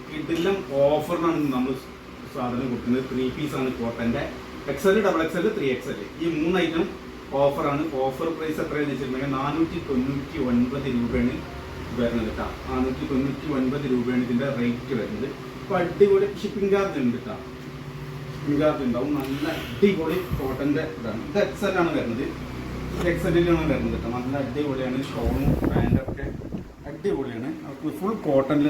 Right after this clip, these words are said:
നല്ല വർക്കിൽ ഇറക്കിയുള്ളതാണ്. അപ്പൊ ഫുൾ ആദ്യം ഞാൻ കാണിക്കുന്നത് എക്സ് എല്ലിലാണ് കാണിക്കുന്നത് ട്ടോ.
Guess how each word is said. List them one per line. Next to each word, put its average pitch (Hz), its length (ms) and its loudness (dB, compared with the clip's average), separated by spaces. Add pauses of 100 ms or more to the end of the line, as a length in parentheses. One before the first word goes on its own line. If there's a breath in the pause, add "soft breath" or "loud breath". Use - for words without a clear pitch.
നല്ല 131 240 2
വർക്കിൽ 127 380 -4
ഇറക്കിയുള്ളതാണ്. 113 540 -8 (680)
അപ്പൊ 175 220 -4
ഫുൾ 180 140 0 (120)
ആദ്യം 196 260 4
ഞാൻ 196 160 0
കാണിക്കുന്നത് 165 460 6
എക്സ് - 180 -6
എല്ലിലാണ് 123 400 -2
കാണിക്കുന്നത് 101 460 -6
ട്ടോ. 110 60 -4